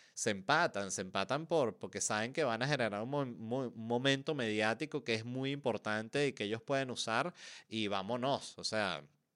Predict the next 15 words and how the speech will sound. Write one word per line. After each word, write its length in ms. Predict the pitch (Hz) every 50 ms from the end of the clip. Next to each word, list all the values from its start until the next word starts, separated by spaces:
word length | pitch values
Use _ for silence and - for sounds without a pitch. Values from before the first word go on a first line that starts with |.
| _ _ _ _ - - _ _ _ - - -
y, 480 | 131 123 117 117 110 107 107 104 95 -
y 120 | 117 113 98
para 420 | - - 120 117 117 113 113 110
la 140 | 113 113 110
persona 440 | - 110 107 - 135 135 151 175 170
que, 320 | - 170 147 131 131 139 -
de 160 | 113 117 120
nuevo, 360 | 131 151 147 131 113 110 -
que 120 | - 120
no 220 | 113 113 120 123 123
tiene 320 | - 151 147 143 151 165
la 120 | 165 156 139
necesidad 720 | 123 113 - 117 101 - - 107 107 107 101 101 107 117
de, 420 | 127 135 135 123 110 98 90 85 92
de, 500 | 98 98 95 92 90 85 82 80 -